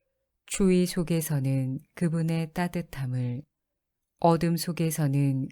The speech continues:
그분의 빛을, 비탄 속에서는 그분의 위로를,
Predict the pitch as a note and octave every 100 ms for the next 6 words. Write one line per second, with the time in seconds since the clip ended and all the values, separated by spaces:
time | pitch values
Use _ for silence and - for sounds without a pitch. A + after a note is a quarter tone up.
0 | - E3+ D#3 D#3 D#3 D3 C3+ - - -
1 | B2+ B2+ C#3+ _ _ _ _ _ _ _
2 | _ - F3+ E3+ F3 F3 E3+ E3 F3 E3
3 | D#3 C#3+ B2+ B2+ B2 C3+ - - E3 D#3
4 | D#3 D3+ D3+ D3 D3 C3+ B2+ A#2+ B2 A#2+